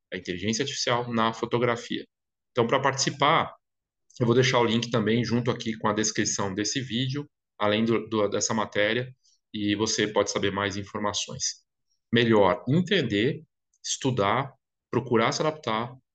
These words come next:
porque é, sem dúvida nenhuma, uma das maiores transformações, se não a maior transformação que a gente já viu aí na tecnologia, não só na fotografia, mas em outras áreas. E, e certamente teremos mais transformações pela frente. Ok?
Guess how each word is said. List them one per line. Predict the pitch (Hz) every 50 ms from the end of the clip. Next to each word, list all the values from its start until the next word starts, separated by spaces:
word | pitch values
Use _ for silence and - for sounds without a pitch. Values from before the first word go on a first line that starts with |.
| _ _ _ _
porque | - 117 - - 135
é, | 131 127 127 127
sem | 127 - 165 156 127
dúvida | 120 135 143 151 151 160 160
nenhuma, | 175 151 120 117 120 127 127 127 127 - - - -
uma | 131 131 131
das | 135 135 123
maiores | 135 143 135 120 113 120 131 147 156 156 151
transformações, | - - 151 143 - 151 143 131 120 - - 143 135
se | 135 131
não | 127 127 135
a |
maior | 139 143 131 131
transformação | 131 135 131 131 143 139 123 123 - 123 120
que | -
a | 131
gente | 127 131
já | 131 120
viu | 127 98 104 113 110
aí | 98 95 104 113 110 - _ _ _ _ _ _
na | - 113 123
tecnologia, | 123 135 131 131 131 127 123 120 113 98 95 123 147 156 165 160 - - _ _ _
não | 170 196 247 247
só | 220 - - 202
na | 202 202
fotografia, | 196 - 202 196 190 170 - - - 139 127
mas | 120 123 123 135
em | 151 147
outras | 135 131 131 147 147 123 101
áreas. | 104 104 101 98 95 98 - - - - _ _ _ _ _ _ _ -
E, | 110 110 107 104 104 104 104 104 104 -
e | 127 123 120 117
certamente | 110 - 113 110 - 113 110 107 107 - -
teremos | - 113 110 104 107 101
mais | 104 104 104 104 104
transformações | - 110 107 - 113 110 104 - 107 98 92
pela | - 113 110 110
frente. | - - - - - - - _ _ _ _ _ _ _ _ _ -
Ok? | 117 131 - 170 175 156 - - -